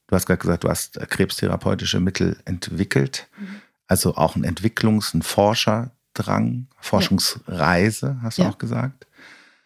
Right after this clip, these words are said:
Speaker 1: Und das zweite ist halt die Schönheit, hast du mal gesagt, die man in dieser Kleinheit
Speaker 2: Ja.
Speaker 1: entdeckt, weil es nochmal eine ganz andere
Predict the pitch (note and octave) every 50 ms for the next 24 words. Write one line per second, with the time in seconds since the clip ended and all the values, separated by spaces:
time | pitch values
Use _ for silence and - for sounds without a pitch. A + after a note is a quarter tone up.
0 | _ _ _ _ _ _ _ _ _ - G2+ G2 G2 - - - - - F#2 -
1 | - - F2 E2+ E2+ A2 B2+ - - - A2+ - - - F#2 G#2+ G#2+ - - -
2 | F2 - - - B2+ C3+ C3+ - - D#2+ D#2 - - F2 - - - F2+ F2 -
3 | - - E2+ E2+ - - _ _ - D#2+ E2+ F2 F2 - - F2+ F2 D#2+ - -
4 | - - E2+ E2 F2 E2+ E2+ E2+ F2+ D#2+ E2 D#2+ - - - - F#3+ F3 D#3 A3+
5 | A#3 - - F2 - E2 D#2+ - - - - D#2+ D#2+ D#2+ - F2 E2 E2+ G2+ F#2
6 | F#2 F2 E2+ D#2+ - - F#2+ F#2+ F2+ E2 D#2 C#2+ F#2